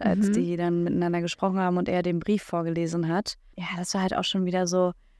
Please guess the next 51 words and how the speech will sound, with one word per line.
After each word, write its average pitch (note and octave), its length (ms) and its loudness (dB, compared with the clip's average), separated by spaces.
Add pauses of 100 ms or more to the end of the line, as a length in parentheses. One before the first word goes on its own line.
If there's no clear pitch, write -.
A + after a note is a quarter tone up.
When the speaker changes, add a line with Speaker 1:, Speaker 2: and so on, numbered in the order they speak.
(300)
Speaker 1:
Adrian F#3 400 4
hofft, F#3 160 -4
dass F#3+ 120 -2
sie F#3+ 160 2
durch F#3 160 0
den F3+ 180 0
Brief F3+ 280 -2
merkt, F3+ 320 0
wie F#3 120 0
ernst F#3 340 -2
er F3+ 80 2
es F3+ 100 -4
mit F3 120 -6
ihr F3 120 0
meint. F3 380 0 (520)
Ja, F3 280 -4 (180)
ich - 140 -8
glaub, F#3+ 160 2
daran F3+ 240 0
zweifelt F#3 340 -4
die F3+ 80 -4
jetzt F3+ 220 -6
nicht. F3+ 200 -6 (880)
Also G#3 260 -2
ich - 80 -14
glaub, - 240 2
das - 160 -8
hat - 160 0
die F#3+ 80 0
schon F#3+ 180 2
gecheckt, F#3+ 360 -2
dass F#3 120 -2
Adrian E3+ 440 2
sie F3 120 -2
gut F#3 180 -4
findet. E3 440 -2 (120)
Speaker 2:
Mm. G3+ 640 2
Speaker 1:
Und F3+ 140 0
ich F3+ 80 -10
glaube F3 380 2
auch, F3 100 0
dass - 220 -6
sie, F#3 400 -2
also F3+ 160 -2
ich - 160 -6
fand, F#3+ 220 0
das, - 200 -10
konnte F#3+ 260 0
das F3+ 180 -2
sehr F#3 160 8
nachempfinden, F3 760 0